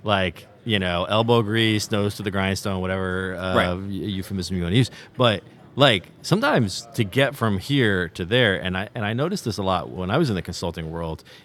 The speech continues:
Speaker 1: is, like, sometimes you just gotta work.
Speaker 2: Yeah.
Speaker 1: You gotta, like, get a lot of stuff done, and you just have to be like, "Next, next, next, next, next."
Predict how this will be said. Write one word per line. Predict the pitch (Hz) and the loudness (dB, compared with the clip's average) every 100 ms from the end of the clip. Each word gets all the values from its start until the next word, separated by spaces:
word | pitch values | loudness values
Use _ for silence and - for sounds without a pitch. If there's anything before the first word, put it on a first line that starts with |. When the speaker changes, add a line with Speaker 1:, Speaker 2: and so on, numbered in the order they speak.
| - | -6
Speaker 1:
is, | 120 104 85 - - - - _ | -2 0 -2 -6 -12 -20 -20 _
like, | 110 127 82 - 131 - _ - - - _ - _ - | -6 -4 -4 -8 -14 -16 _ -20 -20 -20 _ -20 _ -16
sometimes | - 202 247 | -10 -8 -8
you | 247 | -8
just | - - | -10 -4
gotta | 165 98 | -2 -2
work. | 69 113 175 - - - | -2 -8 -10 -12 -20 -16
Speaker 2:
Yeah. | - 117 | -6 -4
Speaker 1:
You | |
gotta, | 147 170 | -2 0
like, | 110 101 85 | 0 0 -2
get | - 117 | -6 -6
a | 104 | -4
lot | 101 104 92 | -2 -2 -4
of | |
stuff | - 104 87 76 | -6 -8 -8 -10
done, | 85 113 90 87 87 | -4 -4 -2 -4 -8
and | 90 90 | -8 -8
you | 90 | -6
just | 90 104 | -6 -6
have | 87 | -6
to | 90 | -8
be | 85 | -8
like, | 82 80 80 | -8 -8 -6
"Next, | 98 - | -6 -4
next, | 95 87 | -6 -8
next, | 90 87 | -8 -8
next, | 78 76 160 | -10 -6 2
next." | 135 - | 2 2